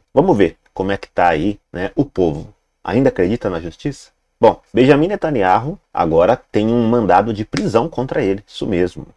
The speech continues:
Pois é. O Tribunal Internacional de Haia. Eu dei uma pergunta, na verdade eu tenho várias perguntas. E a gente sabe a resposta, né? Ou as respostas. A primeira delas também,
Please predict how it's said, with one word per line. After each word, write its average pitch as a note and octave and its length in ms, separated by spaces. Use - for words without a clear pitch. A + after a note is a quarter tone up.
Pois E2 220
é. - 120
O - 80
Tribunal G#2+ 880
Internacional G2 920
de D#2+ 180
Haia. D2 480
Eu D#3 80
dei D#3+ 240
uma D3 380
pergunta, A2 760
na A2 120
verdade A2 260
eu - 20
tenho A2 140
várias G2+ 240
perguntas. - 800
E E2+ 480
a F3+ 60
gente B3 160
sabe F#3+ 200
a E2 40
resposta, - 520
né? E2+ 200
Ou F2 280
as E2 100
respostas. - 720
A - 80
primeira B2 400
delas A2 580
também, F#2+ 400